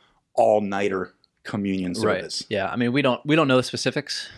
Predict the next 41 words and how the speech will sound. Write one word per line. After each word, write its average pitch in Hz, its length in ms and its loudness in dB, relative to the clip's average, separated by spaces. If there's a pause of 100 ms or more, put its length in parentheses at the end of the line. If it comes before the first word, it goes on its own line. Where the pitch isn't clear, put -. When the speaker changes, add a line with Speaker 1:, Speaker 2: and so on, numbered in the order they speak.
(120)
Speaker 2:
Um, 107 540 0
what 120 160 4
we, 123 180 -2
what 123 160 4
we 117 80 0
could 127 300 2
do 123 180 6
is, 104 260 -2
is 107 180 -4
study 110 360 -2
First 113 300 -2
and 110 80 -10
Second 110 300 -6
Thessalonians 123 800 -4
and 107 120 -6
say, 98 160 -2
"Okay, 98 300 -4
based 101 280 -4
on 113 80 -2
that 107 160 -2
time 107 220 -4
period 107 200 0
and 98 140 -2
those 101 220 0
people, 107 360 -2
two 117 280 0
of 110 100 -4
which 117 320 -2
were, 117 180 -2
were 117 120 -2
here," 98 200 -4
I 101 60 -2
tried 101 220 -4
to - 40 -10
paint 117 260 -4
that 107 180 -6
picture. - 260 -4
It's 104 160 -8
so 120 140 2
cool 127 260 2
that 110 200 -2